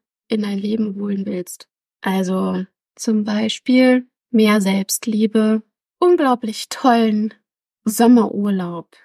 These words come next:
Spaß, ja, eine erfüllte, glückliche Partnerschaft, Geld, mehr Geld, Finanzen auf Vordermann bringen, Fülle, Erfolg,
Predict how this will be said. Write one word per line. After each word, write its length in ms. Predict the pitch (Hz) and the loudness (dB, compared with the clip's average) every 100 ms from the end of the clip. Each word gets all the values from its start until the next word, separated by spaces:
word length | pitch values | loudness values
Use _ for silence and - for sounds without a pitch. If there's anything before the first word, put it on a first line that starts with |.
| _ _ | _ _
Spaß, 1000 | - - - 214 220 202 - - - - _ _ - | -12 -6 -2 0 0 -2 -4 -6 -8 -14 _ _ -6
ja, 300 | 196 196 185 _ _ _ | 0 0 -2 _ _ _
eine 500 | - 214 208 202 - - | -2 0 2 0 -2 -10
erfüllte, 840 | - 208 - 262 277 262 226 214 208 | -6 -6 0 2 4 2 2 2 -2
glückliche 460 | 247 247 226 220 | -2 -2 -2 -4
Partnerschaft, 1040 | 208 - 240 240 202 - 175 175 - - _ _ - | -6 -2 -2 -2 -4 -4 -10 -12 -18 -20 _ _ -8
Geld, 640 | 196 208 226 202 - - _ _ - | -2 2 2 0 -6 -16 _ _ -4
mehr 240 | 190 196 | 2 2
Geld, 500 | 202 185 180 180 - _ | 2 -2 -4 -6 -14 _
Finanzen 1000 | - 214 185 208 - - 180 185 - - | -6 -2 0 -2 -2 -4 -2 -2 -4 -8
auf 100 | 208 | -10
Vordermann 600 | - 214 220 208 190 185 | -4 0 2 2 0 -2
bringen, 560 | - 180 180 175 175 - _ _ - | -4 -4 -2 -2 -4 -8 _ _ -18
Fülle, 720 | - 254 247 240 196 185 - | -2 4 6 6 4 -2 -6
Erfolg, 720 | 190 - - 214 208 202 - | -10 -10 -4 0 0 -2 -8